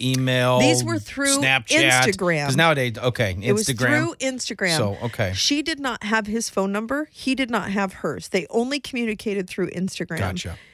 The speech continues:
Speaker 2: His conversations were such of, you know, she would write and be like, "This person hates me. This person doesn't invite me here. I hate this. I hate that." And Jazz's responses were,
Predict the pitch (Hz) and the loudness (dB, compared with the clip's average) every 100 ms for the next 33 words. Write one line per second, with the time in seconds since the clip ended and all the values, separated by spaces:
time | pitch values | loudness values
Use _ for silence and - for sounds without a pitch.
0 | _ - 262 277 - 285 285 320 302 208 | _ -2 0 0 -2 -2 0 -2 0 0
1 | 190 - 196 185 196 190 180 175 - - | 0 -4 -6 -4 -4 -4 -4 -4 -6 -4
2 | 180 165 160 175 _ _ _ _ - 196 | 0 0 -2 -6 _ _ _ _ -6 -2
3 | 180 185 - 220 220 202 196 220 202 196 | -2 -2 -2 0 0 2 0 0 -4 -4
4 | 196 190 180 170 - 180 202 - - 214 | -2 0 0 -2 -6 0 0 0 -2 -2
5 | - 208 185 208 196 214 208 202 202 180 | -2 -2 0 -2 -4 -6 -4 -2 -2 -2
6 | 214 - 226 208 214 208 202 196 180 196 | -2 0 0 0 -2 0 0 0 2 0
7 | 214 196 190 - 185 180 180 - 208 208 | 0 -4 -4 -2 0 0 -2 0 0 0
8 | 180 208 208 202 196 190 - 208 226 208 | 0 -2 -2 -2 -2 -2 -2 -2 0 -2
9 | 214 220 190 180 190 - _ _ _ _ | -4 -4 0 0 0 -6 _ _ _ _
10 | _ 190 175 190 202 233 202 196 - 202 | _ -4 0 2 0 -2 -4 -4 -2 0
11 | 196 214 185 - 220 165 170 | 0 -2 -8 -4 -2 -2 -4